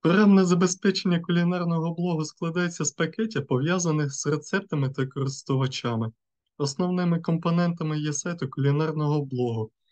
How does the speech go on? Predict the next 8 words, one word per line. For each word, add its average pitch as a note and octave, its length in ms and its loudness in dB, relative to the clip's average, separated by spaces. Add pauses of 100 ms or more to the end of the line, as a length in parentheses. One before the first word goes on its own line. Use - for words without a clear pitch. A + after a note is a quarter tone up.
(160)
програмний E3+ 500 0
фреймворк E3 680 -2 (440)
та C#3+ 120 0
набори D#3+ 460 0
даних D#3 380 -2
рецептів D#3+ 540 -6
та C3+ 140 -2
користувачів, D3 800 -2